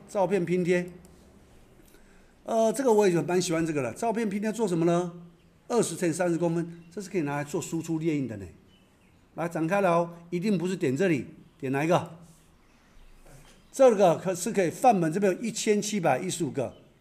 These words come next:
哎，老师怎么那么少？这边有筛选功能，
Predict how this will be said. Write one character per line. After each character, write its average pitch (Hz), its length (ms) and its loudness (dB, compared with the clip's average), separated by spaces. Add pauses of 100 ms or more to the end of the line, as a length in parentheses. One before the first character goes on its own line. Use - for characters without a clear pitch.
(100)
哎， 208 80 -2
老 196 100 0
师 190 140 -6
怎 165 100 -2
么 185 60 2
那 208 40 2
么 185 80 0
少？ 127 320 -6 (1040)
这 - 80 -10
边 185 140 0
有 - 20 -6
筛 165 200 0
选 135 180 -2
功 143 160 -2
能， 101 160 -6